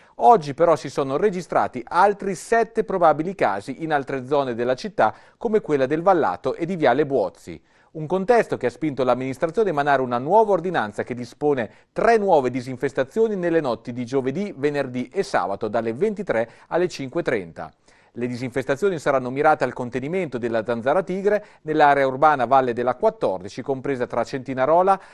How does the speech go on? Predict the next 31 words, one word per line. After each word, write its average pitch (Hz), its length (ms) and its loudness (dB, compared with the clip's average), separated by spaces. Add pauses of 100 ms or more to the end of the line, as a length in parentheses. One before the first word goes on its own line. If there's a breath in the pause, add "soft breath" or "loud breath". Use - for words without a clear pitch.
(100)
a 202 140 4
no-, 185 180 2
e 185 180 0
nord 127 340 2
del 156 200 -2
fiume 123 300 -8
Metauro 117 500 -2
fino 156 420 -4
a 147 280 2
Gimarra. 95 720 -6 (320 soft breath)
L'intervento 139 800 2
richiesto 117 540 0
dall'A 117 300 2
S - 60 -6
T - 80 -20
Pesaro 123 340 -4
Urbino 208 500 -4
ha 143 140 -6
come 131 200 -4
obiettivo 120 520 -6
la 110 120 -4
prevenzione 165 680 -2
di 110 80 -6
ulteriori 123 420 -2
contagi 123 580 -4 (200 loud breath)
e 190 100 -2
malattie 202 460 0
trasmesse 123 640 -6
dalle 127 460 0
zanzare 113 640 -4
invasive. 139 800 -4